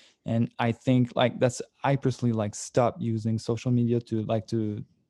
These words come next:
I use it, like, in a professional manner. I, I post, like, my, my stuff, uh, f-, for my career and, and stuff like that. But I, I try not to get too emotional in debates, because that's when, like, very, very polarized opinions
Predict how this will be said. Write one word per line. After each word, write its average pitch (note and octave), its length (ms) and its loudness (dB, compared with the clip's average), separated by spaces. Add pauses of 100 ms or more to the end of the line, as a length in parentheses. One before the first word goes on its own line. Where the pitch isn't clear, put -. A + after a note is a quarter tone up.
(240)
I A#2 60 0
use B2+ 240 4
it, B2 180 0
like, A#2 200 2
in A2+ 80 0
a G#2+ 40 -2
professional C3 640 2
manner. C3 360 2
I, A2+ 460 -2
I - 120 -2
post, A#2+ 340 0
like, A#2 200 0
my, A2 220 -2
my A2 180 -4
stuff, A#2 480 -2
uh, A2 200 -2
f-, - 180 -14
for - 160 -6
my G2+ 180 -4
career A2+ 380 -2
and, A2 120 -4
and G#2+ 140 -4
stuff - 220 -8
like A2 140 -4
that. A#2+ 180 0
But A2+ 100 0
I, A2 160 2 (380)
I A2 140 -2
try B2 440 2
not A#2+ 280 4 (120)
to B2 140 0
get A#2 560 0 (280)
too - 160 0
emotional A#2+ 840 2 (100)
in A2+ 240 0
debates, A#2+ 460 2
because A2+ 320 0
that's G#2 280 2
when, A2 160 -2
like, G#2+ 260 -2
very, A#2 380 -2
very A#2 280 0
polarized A2+ 500 2
opinions A2 640 -2